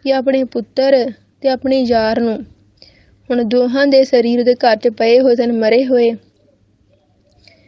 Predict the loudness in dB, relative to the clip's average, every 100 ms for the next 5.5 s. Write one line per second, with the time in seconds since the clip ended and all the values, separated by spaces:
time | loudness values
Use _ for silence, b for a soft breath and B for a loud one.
0 | b b b -12 -6 -2 -2 -2 -2 -2
1 | -2 -2 -2 -2 -2 -4 -4 -2 -2 0
2 | -2 -2 -2 -2 -2 0 0 0 -4 _
3 | _ -10 -4 -2 -2 -2 -4 -2 0 0
4 | -2 -6 -4 -2 0 0 0 0 -2 -2
5 | -2 -2 0 0